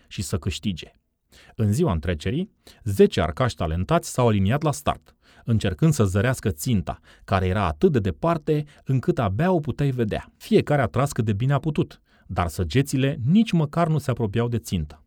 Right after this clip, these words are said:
„Îl vede cineva pe Robin Hood?” a întrebat șeriful. „Spuneți, este aici?” „Nu, Robin are părul mai deschis la culoare”, a spus unul dintre soldați. „Nu e aici. Între finaliști se află doar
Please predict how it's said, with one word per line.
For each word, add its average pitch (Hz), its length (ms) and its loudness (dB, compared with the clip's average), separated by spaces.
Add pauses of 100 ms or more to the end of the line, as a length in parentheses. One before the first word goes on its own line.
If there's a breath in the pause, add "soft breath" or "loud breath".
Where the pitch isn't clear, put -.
„Îl 98 140 -6
vede 113 220 0
cineva 117 340 -2
pe 123 80 -4
Robin 123 220 -2
Hood?” 143 380 0 (200)
a 98 100 -14
întrebat 92 340 -10
șeriful. - 480 -12 (160 soft breath)
„Spuneți, - 580 -6
este 101 280 -6
aici?” 110 440 -4 (140)
„Nu, 139 380 2 (220)
Robin 98 420 0
are 82 220 -2
părul 92 240 -2
mai 101 120 2
deschis 98 320 -4
la 139 120 -2
culoare”, 165 480 0 (240 soft breath)
a 90 100 -2
spus - 280 -6
unul 98 180 2
dintre 87 220 -4
soldați. 85 580 -6
„Nu 269 200 0
e 254 80 -2
aici. 85 320 -4 (200 loud breath)
Între 220 240 2
finaliști 92 520 -2
se - 80 -2
află 160 200 0
doar 107 160 0